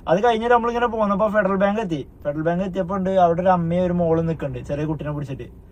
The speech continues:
അപ്പൊ എന്നോട് ഇങ്ങനെ കയ്യാട്ടി. ഞാൻ കരുതി നമ്മൾ ഈ Uber ബുക്ക് ചെയ്ത് കഴിഞ്ഞാല് വണ്ടി വരുമ്പോ ചെറിയ കസ്റ്റമർ ഇങ്ങനെ കയ്യാട്ടലുണ്ട്, അങ്ങനെയാണെന്ന് വിചാരിച്ച്. അപ്പൊ ഞാൻ ഇങ്ങനെ ഓടിച്ചു പോകുന്നു, അവരെ മൈൻഡ് ചെയ്തില്ല.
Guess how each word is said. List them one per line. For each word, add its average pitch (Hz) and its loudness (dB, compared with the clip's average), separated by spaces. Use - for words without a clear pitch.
അപ്പൊ 135 -2
എന്നോട് 185 4
ഇങ്ങനെ 220 -4
കയ്യാട്ടി. 202 4
ഞാൻ 135 -4
കരുതി 196 0
നമ്മൾ 190 4
ഈ 202 -2
Uber 196 2
ബുക്ക് 196 -6
ചെയ്ത് 196 -2
കഴിഞ്ഞാല് 180 2
വണ്ടി 170 4
വരുമ്പോ 180 2
ചെറിയ 180 4
കസ്റ്റമർ 165 0
ഇങ്ങനെ 175 -2
കയ്യാട്ടലുണ്ട്, 180 2
അങ്ങനെയാണെന്ന് 196 0
വിചാരിച്ച്. 170 4
അപ്പൊ 135 -2
ഞാൻ 185 2
ഇങ്ങനെ 233 -4
ഓടിച്ചു 233 -2
പോകുന്നു, 220 -4
അവരെ 196 6
മൈൻഡ് 196 0
ചെയ്തില്ല. 175 2